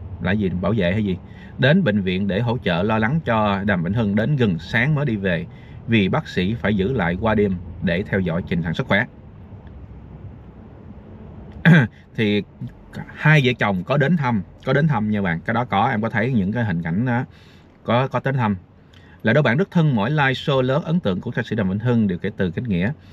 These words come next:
À, kể từ khi kết nghĩa anh em với William thì lúc nào cũng xuất hiện với ca sĩ khách mời special trong những show ca nhạc lớn. Nói chung anh, à, Will William này đó, show nào cũng xuất hiện hết, chứ không phải riêng gì show của anh Đàm Vĩnh Hưng.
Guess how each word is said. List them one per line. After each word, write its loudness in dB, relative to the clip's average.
À, 2
kể 0
từ 2
khi 0
kết -2
nghĩa 0
anh 0
em 2
với 0
William 2
thì -4
lúc -6
nào 0
cũng -4
xuất -6
hiện -2
với -2
ca -2
sĩ -6
khách -4
mời 0
special -4
trong 0
những 2
show 0
ca 0
nhạc 0
lớn. 2
Nói 0
chung 2
anh, 2
à, 2
Will 0
William 2
này 0
đó, 0
show -2
nào 0
cũng -2
xuất -6
hiện -2
hết, 0
chứ 2
không 0
phải 2
riêng 2
gì 0
show -2
của -2
anh 0
Đàm 0
Vĩnh 0
Hưng. 2